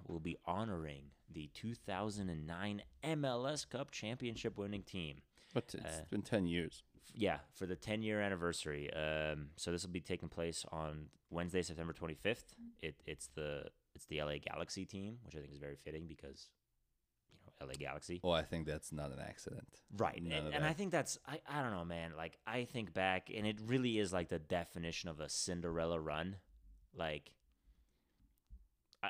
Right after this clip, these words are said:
Speaker 1: I think to this day, still one of the only Western Conference teams that's won the Eastern Conference Championship. Like,
Speaker 2: Yeah.
Speaker 1: like, that's just dope, right? So we get that
Speaker 2: Yeah.
Speaker 1: wild card slot. We end up playing in the East. I think we end up beating Columbus first.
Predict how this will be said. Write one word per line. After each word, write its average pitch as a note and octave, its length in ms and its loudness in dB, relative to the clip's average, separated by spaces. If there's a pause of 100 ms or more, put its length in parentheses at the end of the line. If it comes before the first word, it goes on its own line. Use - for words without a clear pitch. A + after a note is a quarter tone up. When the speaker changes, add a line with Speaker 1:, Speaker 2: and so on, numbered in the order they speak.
(120)
Speaker 1:
I A#2 100 8
think B2+ 260 0
to D3+ 160 4
this A#2+ 180 6
day, A2 360 4 (280)
still A#2 280 4
one G#2+ 120 4
of G2+ 60 0
the G2 120 4
only G2+ 260 4
Western F#2 520 0
Conference - 540 -4
teams D#2 600 -4 (220)
that's E2+ 220 -4
won F2+ 200 0
the E2+ 200 0
Eastern F#2 360 -2
Conference F2+ 440 0
Championship. D#2+ 760 -2 (360)
Like, A2 280 2 (220)
Speaker 2:
Yeah. G2 140 4 (180)
Speaker 1:
like, B2+ 140 2
that's F3 220 4
just A#2 200 0 (200)
dope, E2+ 340 4 (240)
right? G2+ 300 6
So G2 140 0
we G2 100 2
get B2 140 4
that F2 160 4
Speaker 2:
Yeah. D#2+ 60 -6
Speaker 1:
wild G#2+ 300 6
card A#2+ 260 6
slot. F2 420 6 (360)
We F2+ 180 4
end A2 120 6
up G#2 140 4
playing G#2 300 2
in G2+ 80 2
the F#2+ 160 0
East. F2 340 -2
I F#2+ 80 -6
think A2+ 180 0
we G#2+ 120 2
end G2+ 100 4
up F2+ 100 0
beating F#2 240 2
Columbus G2 640 0
first. - 640 2